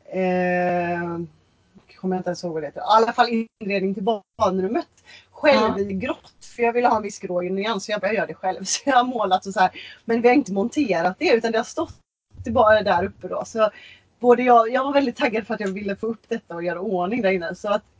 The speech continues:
Speaker 1: när vi kom hem från kla-, passen ganska sent så bara, vi börjar m-, sätta ihop dem. <laughs> Så jag vet inte hur länge vi satt, vi stod där inne och
Speaker 2: <laughs>
Speaker 1: monterade allting, och det blev så jätte-, det blev jättebra.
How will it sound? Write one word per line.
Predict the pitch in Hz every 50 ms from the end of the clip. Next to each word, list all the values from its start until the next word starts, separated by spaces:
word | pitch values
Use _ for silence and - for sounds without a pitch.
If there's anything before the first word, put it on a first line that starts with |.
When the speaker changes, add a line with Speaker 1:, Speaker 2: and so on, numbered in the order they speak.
| _ -
Speaker 1:
när | 208 214
vi | 226 240
kom | - 240 240
hem | 254 277 294 330 294
från | - 294 262 262
kla-, | - 233 - - -
passen | 233 208 214 - - 190 180 - - - - - -
ganska | 233 233 240 - - 226
sent | - - _ - 277 285 285 - 196 -
så | - 233
bara, | 196 165 180 - - _ _ _ _ _ _ -
vi | 240 208
börjar | 202 247 226 214 208 196 190 190 190
m-, | 185 214 208 190 190 - 214 202 196 190
sätta | - 233 - 202
ihop | 214 180 - -
dem. | - 220 226 202 190
<laughs> |
Så | - 285 233 -
jag | 233 233 214 220 214
vet | 240 226
inte | 240 - 233
hur | 233 202
länge | 214 226 214
vi | 202 220 -
satt, | - 208 214 - -
vi | 220 214 214 233
stod | - - 233 196 202
där | 202 208
inne | 269 254 185 180 185 190 190
och | 202 233 277 - - 269 262 233 -
Speaker 2:
<laughs> |
Speaker 1:
monterade | 233 226 240 - - 285 226 202 202 214 247
allting, | 240 220 233 - 240 214
och | 208
det | 214 214
blev | 208 214 233
så | - - 202
jätte-, | 202 226 214 - 196
det | 190 185 196 220 196 202
blev | 185 208 214 190
jättebra. | 202 196 - 190 175 190 190 180